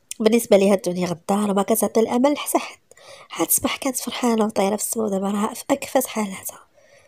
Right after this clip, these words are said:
كتشوف المرايه ابتسامه اللي كتدل على التوعد والانتقام والقوه. حطت يدها على كرشها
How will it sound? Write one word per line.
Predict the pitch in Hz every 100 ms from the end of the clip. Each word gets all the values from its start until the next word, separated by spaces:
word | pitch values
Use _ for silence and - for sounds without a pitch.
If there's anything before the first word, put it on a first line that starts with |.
| _ _ _ _ _ -
كتشوف | 254 - 285 349
المرايه | 302 294 294
ابتسامه | 285 - 247 202 185
اللي | 190
كتدل | - 190 - 170
على | 165
التوعد | - 202 185 170 170 - - - - -
والانتقام | 220 208 190 - - 202 208 208 -
والقوه. | 226 - 202 175 165 _ _
حطت | - - 233 226
يدها | 185 175
على | 170 175
كرشها | 180 - 247